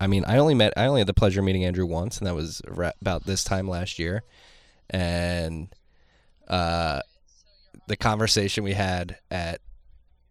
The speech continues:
J G Mellon's on the Upper East Side was one of the most life-changing conversations I've ever had. And like you said, he's very cryptic in his tweets,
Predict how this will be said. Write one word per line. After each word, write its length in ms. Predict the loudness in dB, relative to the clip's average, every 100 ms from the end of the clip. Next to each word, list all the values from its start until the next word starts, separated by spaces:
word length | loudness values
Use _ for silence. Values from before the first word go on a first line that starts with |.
| _ _ -18 -4
J 220 | -2 0
G 140 | -2
Mellon's 400 | -2 -2 -4 -4
on 60 | -6
the 80 | -4
Upper 180 | -4 -2
East 180 | 0 0
Side 320 | 0 -2 -8 -16
was 360 | -8 -6 -6 -10
one 240 | -2 2 2
of 300 | 0 -6 -10
the 200 | -6 -2
most 420 | 2 4 4 0 0
life-changing 600 | 0 0 2 0 0 -2
conversations 560 | -2 -2 -2 -2 -2
I've 120 | -4 -2
ever 120 | -2
had. 280 | -2 -6 -8
And 100 | -4
like 140 | -2 -2
you 80 |
said, 420 | 0 4 4 0 -10 -20 -20 -8
he's 100 | 4
very 140 | 4
cryptic 420 | 6 2 4 2
in 80 | 2
his 120 | -2
tweets, 640 | -4 0 4 4 2 0